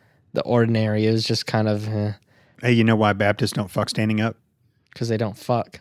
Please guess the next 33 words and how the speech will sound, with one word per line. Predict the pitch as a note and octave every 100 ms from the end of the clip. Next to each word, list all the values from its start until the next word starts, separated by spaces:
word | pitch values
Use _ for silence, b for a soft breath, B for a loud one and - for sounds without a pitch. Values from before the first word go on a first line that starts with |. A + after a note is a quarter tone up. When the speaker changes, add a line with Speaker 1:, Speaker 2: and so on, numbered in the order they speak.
| _ -
Speaker 2:
They're | - A2
afraid | - G#2
it'll | G2+ G#2
lead | G#2 G2
to |
dancing. | F#2+ G2+ G2 G2+ -
Speaker 1:
<laughs> | _ _ _ _ _
Oh, | F#3 F3 D#3 E3 D3 C3+ B3 B3 B B B -
yeah. | C3 A#2 A2+ A2 - C3
<laughs> | C3+ G#3+
I've | G3 E3+
heard | E3 C3
that | B2
before. | A#2+ A#2+ A#2+ A2+ - B B
And | F#3+ F#3
Baptists | G3+ F#3+ E3+ -
probably | D#3 B2+
do | B2 B2
fuck | - A2+ -
'cause | - A#2+
they'll | A#2
have, | A2+ A2+ A2
like, | A2 G#2+
the | A#2
five | - A2 G#2+ G#2+
different | G#2+ G#2 G2+ G2
kids. | A2+ G#2+ G#2+ G#2+ - _ _
Like | - C#3
the | C3+ C3+
Duggars, | B2+ B2+ C3+ D3+ D#3+ C#3+
what | C#3+ C#3
are | C#3
they? | B2+ B2+ A2+ G2